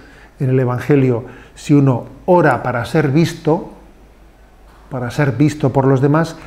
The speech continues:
corrompe la acción. Tampoco sirve que hayas rezado, eh, pues, eh, tres rosarios. Tú lo has hecho para ser visto, eso corrompe la acción.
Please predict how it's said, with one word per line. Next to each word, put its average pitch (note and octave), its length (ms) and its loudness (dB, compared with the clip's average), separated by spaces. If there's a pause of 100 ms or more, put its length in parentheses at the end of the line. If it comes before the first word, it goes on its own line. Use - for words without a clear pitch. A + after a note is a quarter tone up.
(180)
corrompe C#3+ 460 0
la A#2+ 100 -2
acción. A#2 480 -8 (640)
Tampoco B2 300 -8
sirve C#3+ 320 0
que C#3+ 80 -4
hayas C3 180 -4
rezado, D3 640 -2 (460)
eh, D3 200 -2
pues, A#2 300 -10
eh, B2+ 80 -4
tres C#3 260 -2
rosarios. A2 540 -8
Tú D3 160 2
lo B2 100 0
has A#2 160 -4
hecho F#3+ 260 -2
para A2+ 220 -6
ser B2 240 -6
visto, A#2+ 380 -8
eso B2 180 -8
corrompe B2 400 -4
la A2+ 120 -6
acción. A2+ 400 -6